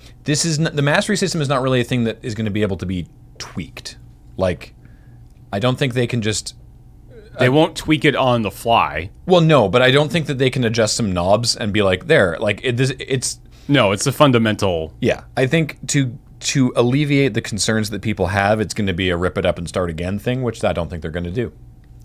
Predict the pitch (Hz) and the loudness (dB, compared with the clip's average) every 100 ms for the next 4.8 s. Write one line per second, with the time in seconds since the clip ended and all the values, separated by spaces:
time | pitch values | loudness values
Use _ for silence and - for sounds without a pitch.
0 | - - - 87 78 76 - - - - | -18 -8 0 0 0 -4 -12 -20 -20 -6
1 | 101 76 - - 180 208 90 - - - | -4 -4 -10 -6 0 2 0 -6 -20 -6
2 | 123 117 113 113 113 113 110 110 - - | 2 4 6 4 2 2 0 -2 -8 -20
3 | - - - - - - - - - - | -20 -20 -20 -20 -20 -20 -20 -20 -20 -20
4 | - - - - - 104 123 | -20 -20 -20 -20 -8 -2 0